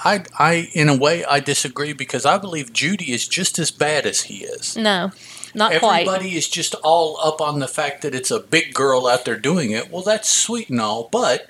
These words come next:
Speaker 1: your form sucks. I, I'm sorry,
Speaker 2: But she
Speaker 1: but
Speaker 2: has more rhythm than he does. Both of their form stuff,
Speaker 1: Well,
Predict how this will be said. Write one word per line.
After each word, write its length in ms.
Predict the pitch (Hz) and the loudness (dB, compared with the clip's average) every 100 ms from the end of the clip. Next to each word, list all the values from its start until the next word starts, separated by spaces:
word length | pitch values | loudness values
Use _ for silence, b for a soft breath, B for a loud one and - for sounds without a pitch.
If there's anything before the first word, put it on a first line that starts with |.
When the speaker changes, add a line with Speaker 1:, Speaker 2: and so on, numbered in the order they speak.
| - | -4
Speaker 1:
your 140 | 202 | 0
form 300 | 208 294 302 | 0 0 2
sucks. 800 | - - 311 302 - - - - - _ _ - | 2 2 2 0 -4 -4 -4 -6 -10 _ _ -14
I, 120 | - - - | -14 -12 -2
I'm 180 | 233 285 | 2 4
sorry, 480 | - 147 160 202 254 | 4 4 4 2 2
Speaker 2:
But 120 | 269 | 4
she 180 | 320 320 | 4 4
Speaker 1:
but 60 | |
Speaker 2:
has 140 | 330 277 | 4 4
more 160 | 269 | 2
rhythm 340 | 233 285 285 233 | 4 2 4 2
than 160 | 202 | 2
he 160 | 190 196 | 2 0
does. 420 | 170 160 - - - B B | 0 0 0 -2 -4 B B
Both 300 | 214 320 370 | 2 2 2
of 80 | 339 | 2
their 120 | 240 | 2
form 360 | - 262 320 320 | 2 0 0 0
stuff, 140 | - 135 | 0 4
Speaker 1:
Well, 480 | 127 120 117 117 | 4 4 4 0